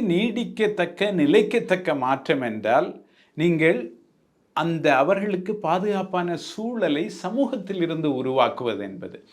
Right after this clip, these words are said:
அவர்களுக்கான மதிப்பை நீங்கள் சமூகத்தில் இருந்து உருவாக்குவது என்பது தான் நீடிக்கத்தக்க, அது சஸ்டைனபிள் சொல்யூஷன் என்று சொல்லலாம். நீடிக்கத்தக்க, நிலைக்கத்தக்க ஒரு முடிவு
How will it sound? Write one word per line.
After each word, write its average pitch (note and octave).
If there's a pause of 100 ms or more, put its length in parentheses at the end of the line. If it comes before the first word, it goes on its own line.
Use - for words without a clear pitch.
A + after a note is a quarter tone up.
(220)
அவர்களுக்கான G3+
மதிப்பை G3
நீங்கள் E3
சமூகத்தில் G3
இருந்து E3+
உருவாக்குவது C#3+
என்பது C#3
தான் D#3 (420)
நீடிக்கத்தக்க, F#3
அது G3+
சஸ்டைனபிள் A3+ (120)
சொல்யூஷன் E3+
என்று B2
சொல்லலாம். G2+ (360)
நீடிக்கத்தக்க, A#3+
நிலைக்கத்தக்க G#3 (100)
ஒரு E3+
முடிவு A3